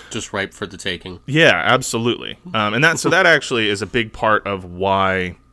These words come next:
Speaker 2: the Christian kings would end up being so successful. A, they were
Speaker 1: Mm-hmm.
Speaker 2: willing to fight each other and kind of marry into each other's families and glom into larger powers. But B, their enemies were pretty divided and not
Speaker 1: Mm-hmm.
Speaker 2: as willing to cooperate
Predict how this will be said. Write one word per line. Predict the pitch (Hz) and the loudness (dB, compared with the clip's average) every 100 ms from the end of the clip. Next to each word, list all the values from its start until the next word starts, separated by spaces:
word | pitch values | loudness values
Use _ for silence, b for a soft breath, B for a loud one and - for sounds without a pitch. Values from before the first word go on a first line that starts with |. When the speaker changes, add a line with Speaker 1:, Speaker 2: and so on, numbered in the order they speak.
| _ _ | _ _
Speaker 2:
the | 104 104 | -12 -6
Christian | 117 104 - 95 | -4 -4 -4 -10
kings | - 98 92 - | -8 -8 -8 -6
would | 92 | -6
end | 104 | -4
up | 98 | -4
being | 98 90 | -6 -10
so | - 90 | -10 -12
successful. | 95 - 67 - - - | -12 -14 -14 -14 -12 0
A, | 131 135 113 | 2 4 4
they | 104 | 2
were | 98 | 2
Speaker 1:
Mm-hmm. | |
Speaker 2:
willing | 104 101 | 0 -2
to | 95 | -2
fight | 110 98 | -2 -2
each | 90 | -2
other | 104 98 90 | -2 0 -2
and | 90 | -4
kind | 98 | -6
of | 92 85 - | -6 -10 -14
marry | 104 101 98 95 | -6 -2 0 0
into | 95 101 | -4 -6
each | 95 98 | -8 -6
other's | 90 - | -8 -8
families | 95 92 87 87 | -8 -8 -8 -10
and | 87 | -10
glom | 98 92 95 98 95 | -8 -4 -2 -2 -4
into | 87 90 | -8 -6
larger | 90 85 85 | -6 -6 -6
powers. | 104 101 104 107 - B B B B B | -2 0 0 -2 -8 B B B B B
But | 120 98 | -6 -4
B, | 123 120 110 104 | 0 2 2 0
their | 101 101 - | 0 0 2
enemies | 110 107 101 98 - - | 0 -2 -4 -4 -8 -12
were | 107 98 95 | -6 -2 -4
pretty | - - 131 | -4 -6 -4
divided | 107 92 87 87 - - _ | -4 -2 0 -2 -4 -16 _
and | 107 98 98 | -8 -8 -4
not | 107 104 - | -2 -2 -4
Speaker 1:
Mm-hmm. | 113 107 92 | -10 -8 -4
Speaker 2:
as | 107 98 | -4 -4
willing | 104 107 107 101 92 | -4 -2 -2 -4 -6
to | 98 | -10
cooperate | - 98 90 - 87 87 | -6 -2 -2 -4 -6 -8